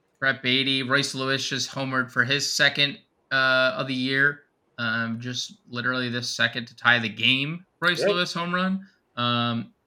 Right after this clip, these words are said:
Speaker 2: It's
Speaker 1: so
Speaker 2: thirty-one hundred bucks.
Speaker 1: thirty, thirty-one hundred dollars for no reason other than he's just coming back.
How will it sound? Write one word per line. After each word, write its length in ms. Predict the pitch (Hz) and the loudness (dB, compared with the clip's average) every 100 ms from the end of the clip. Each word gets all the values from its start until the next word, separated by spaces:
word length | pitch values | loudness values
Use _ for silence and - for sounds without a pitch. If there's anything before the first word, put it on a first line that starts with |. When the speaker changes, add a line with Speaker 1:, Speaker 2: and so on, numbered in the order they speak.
| _ | _
Speaker 2:
It's 160 | 104 | 0
Speaker 1:
so 100 | 170 | 6
Speaker 2:
thirty-one 240 | 202 220 220 | 8 8 8
hundred 240 | 214 220 | 6 8
bucks. 680 | 226 208 - - - - - | 8 6 2 -12 -12 -14 0
Speaker 1:
thirty, 200 | 196 190 | 8 8
thirty-one 580 | 190 - 160 180 190 185 | 8 4 6 8 8 4
hundred 240 | 185 180 160 | 6 4 6
dollars 500 | 151 160 165 165 - | 6 8 6 4 0
for 80 | |
no 220 | 120 123 151 | -2 0 2
reason 400 | 151 147 147 143 | 2 0 -2 0
other 240 | 131 135 | 0 -2
than 240 | 127 131 | -2 -2
he's 180 | 127 120 | -2 -4
just 240 | 131 123 - | -6 -6 -4
coming 240 | 127 117 | -2 0
back. 440 | 113 117 127 127 | 4 4 4 0